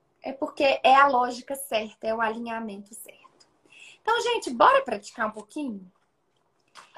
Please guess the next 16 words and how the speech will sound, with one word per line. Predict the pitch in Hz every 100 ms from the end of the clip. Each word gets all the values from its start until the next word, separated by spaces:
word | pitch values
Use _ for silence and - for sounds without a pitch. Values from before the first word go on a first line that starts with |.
| - _
Maíra, | 403 440 440 508 427 233 202 185 -
como | 480 640
é, | 640 _ - _
como | - 605
é | 605
que | 539
medita? | 571 494 311 302 220 - 208 185 - _ _ _
Você | -
vai | 302 370
fechar | 415 381 381 392
os | 240
olhos | 247 302 320 262 240 240
e |
vai | 277 285 302
ser, | 339 - 294 226 - -
simplesmente. | _ - 339 339 370 262 - - 214 - -